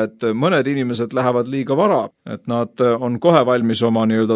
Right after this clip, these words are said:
toruluksepa ameti kõrvale jätma ja siis kannatavad kohutavat puudust. Ja mõned viivitavad liiga pikalt. Et Jumal on ammu juba näidanud, et sinu kutsumus on see. Ja mõne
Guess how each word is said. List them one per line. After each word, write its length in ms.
toruluksepa 800
ameti 480
kõrvale 460
jätma 400
ja 100
siis 240
kannatavad 800
kohutavat 640
puudust. 640
Ja 160
mõned 240
viivitavad 800
liiga 240
pikalt. 540
Et 160
Jumal 320
on 120
ammu 340
juba 220
näidanud, 520
et 300
sinu 240
kutsumus 520
on 120
see. 220
Ja 200
mõne 240